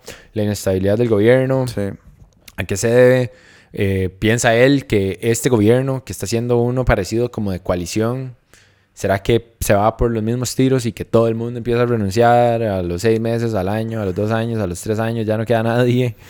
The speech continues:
Speaker 2: Sí,
Speaker 1: Eh,
Speaker 2: a mí me encantaría preguntarle sobre la, la inestabilidad en la asamblea, que los diputados puedan independizarse. Me encantaría
Speaker 1: Ujú.
Speaker 2: preguntarle, digamos, como sobre Paula Vega,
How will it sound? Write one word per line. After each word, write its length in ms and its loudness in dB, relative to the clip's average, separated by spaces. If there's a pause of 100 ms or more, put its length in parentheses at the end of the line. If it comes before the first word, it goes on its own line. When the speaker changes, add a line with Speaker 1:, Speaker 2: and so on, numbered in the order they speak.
(380)
Speaker 2:
Sí, 140 -2
Speaker 1:
Eh, 380 2
Speaker 2:
a 60 0
mí 60 -2
me 80 0
encantaría 320 -2
preguntarle 500 -2
sobre 260 0
la, 420 0
la 300 -2
inestabilidad 540 -4
en 60 -4
la 60 -6
asamblea, 720 -6
que 80 -10
los 140 -6
diputados 480 -6
puedan 840 -6
independizarse. 760 -2
Me 80 -6
encantaría 300 -2
Speaker 1:
Ujú. 40 -8
Speaker 2:
preguntarle, 320 -2
digamos, 240 -4
como 240 -8
sobre 220 -8
Paula 240 -4
Vega, 260 -2